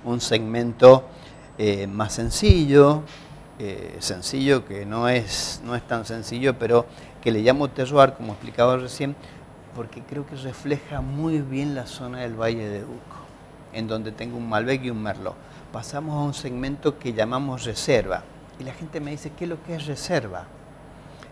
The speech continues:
Reserva es el vino que pasó un año en la bodega, en barricas de roble, en piletas de cemento, en tanques de acero inoxidable,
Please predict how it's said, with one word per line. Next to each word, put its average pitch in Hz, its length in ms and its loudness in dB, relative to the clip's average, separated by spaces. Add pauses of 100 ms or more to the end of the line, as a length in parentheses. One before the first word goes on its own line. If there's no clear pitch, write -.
(100)
Reserva 180 640 -2
es 143 120 -6
el 139 140 -6
vino 156 320 -6
que 131 100 -10
pasó 156 560 -6
un 127 220 -8
año 143 280 -8
en 135 120 -10
la 120 100 2
bodega, 107 520 -4 (1120)
en 110 180 -8
barricas 151 560 -2
de 113 120 -4
roble, 147 560 0 (320)
en 120 120 -2
piletas 107 480 -2
de 104 140 -2
cemento, 143 640 -4
en 117 160 -6
tanques 110 360 0
de 104 60 2
acero 104 300 -6
inoxidable, 120 720 0